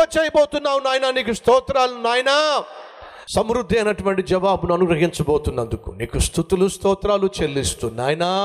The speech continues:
మా ఇంటికి రా నాయనా. నువ్వు ఆశించినట్టుగా మేము జీవిస్తాం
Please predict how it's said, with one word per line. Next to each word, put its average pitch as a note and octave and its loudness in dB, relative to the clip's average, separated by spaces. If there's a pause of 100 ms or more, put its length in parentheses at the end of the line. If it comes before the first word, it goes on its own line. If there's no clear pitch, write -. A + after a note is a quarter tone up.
(1200)
మా C#3 -2
ఇంటికి C#3 0
రా B2 2
నాయనా. G2+ -4 (500)
నువ్వు A2 0
ఆశించినట్టుగా C3+ 0
మేము A#2+ -4
జీవిస్తాం G2 -4